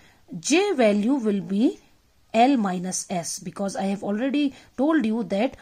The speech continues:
for half filled or less than half filled configuration, it is four F two, it is less than half filled. So J value will be L minus S. Now, what will be the ground state term? So ground state will be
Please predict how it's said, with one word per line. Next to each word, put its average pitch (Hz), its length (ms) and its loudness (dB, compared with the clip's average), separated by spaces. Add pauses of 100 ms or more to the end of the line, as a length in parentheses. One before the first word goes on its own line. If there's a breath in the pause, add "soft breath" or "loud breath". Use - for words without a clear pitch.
for 214 360 2
half 240 260 2
filled 339 300 0
or 196 160 0
less 220 240 0
than 233 180 -2
half 220 300 -2
filled 285 300 -2 (300 loud breath)
configuration, 233 600 2
it 247 100 -4
is 208 200 -4
four 294 260 2
F 214 220 2
two, 226 140 -4
it 214 120 -4
is 190 180 -6
less 247 240 0
than 240 160 0
half 214 260 -2
filled. 220 320 -2 (240 loud breath)
So 202 140 -4
J 277 280 2
value 220 340 2
will 185 260 -4
be 226 260 -2 (360 soft breath)
L 277 340 4
minus 180 680 -6
S. - 420 -6 (720)
Now, 185 360 0 (180 loud breath)
what 240 320 2
will 294 160 0
be 262 80 -2
the 254 100 0
ground 233 420 0
state - 300 -4
term? 294 180 2 (380 soft breath)
So 180 160 -8
ground 254 480 2
state 240 380 -2
will 190 200 -2
be 240 220 2